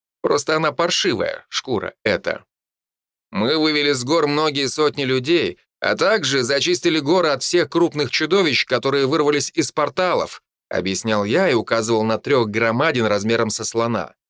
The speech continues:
Жуткие и страшные твари. «Понятно, почему вас попросили помочь. Такие жуткие монстры — просто ужас!»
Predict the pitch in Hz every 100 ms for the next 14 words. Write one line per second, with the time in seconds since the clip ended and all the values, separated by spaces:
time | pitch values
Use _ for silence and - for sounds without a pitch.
0 | _ _ _ _ 95 92 147 190 - 117
1 | 110 110 - 117 127 123 117 113 107 110
2 | 127 92 - - _ _ _ _ _ _
3 | _ 208 220 208 220 233 240 226 233 220
4 | 208 160 175 175 165 - 143 147 147 117
5 | - - _ - 190 190 175 165 190 -
6 | 175 160 196 185 143 143 160 - 196 208
7 | 247 131 110 -